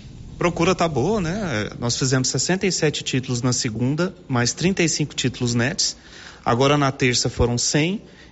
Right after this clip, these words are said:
e hoje a gente já fez mais ou menos uns vinte e sete, vinte e oito atendimentos. É, o que a gente sabe aqui do T S E é que tá batendo recorde, né? É, é, ontem, ontem a gente bateu o recorde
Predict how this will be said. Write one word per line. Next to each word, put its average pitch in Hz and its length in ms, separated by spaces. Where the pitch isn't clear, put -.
e 151 120
hoje 175 200
a 180 40
gente 180 220
já 170 100
fez 160 180
mais 151 180
ou 143 80
menos 151 280
uns 143 160
vinte 180 180
e - 40
sete, 165 300
vinte 160 180
e 160 60
oito 151 140
atendimentos. 156 680
É, 120 480
o 117 120
que 170 100
a 175 60
gente 185 180
sabe 156 360
aqui 139 120
do 131 140
T 131 80
S 120 200
E 113 40
é 139 120
que 139 140
tá 143 100
batendo 151 300
recorde, 127 500
né? 131 240
É, 110 420
é, 101 40
ontem, 143 460
ontem 139 260
a - 20
gente 143 120
bateu 135 240
o - 20
recorde 127 560